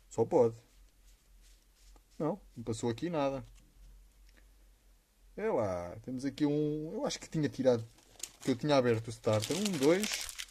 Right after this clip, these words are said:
vamos contar, três, quatro, cinco, seis, sete, oito, nove. Portanto, nove.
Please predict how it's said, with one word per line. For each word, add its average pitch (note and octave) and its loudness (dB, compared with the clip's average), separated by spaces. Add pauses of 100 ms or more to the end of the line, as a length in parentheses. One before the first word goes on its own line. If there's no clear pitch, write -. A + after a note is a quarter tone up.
(580)
vamos B2+ -6
contar, A2+ 2
três, G3+ 4 (1120)
quatro, F3+ 2 (640)
cinco, F#3 0 (1300)
seis, C3+ 6
sete, - 0 (880)
oito, F#3+ 0 (1160)
nove. D#3 6 (320)
Portanto, F#3+ 2
nove. D#3+ 12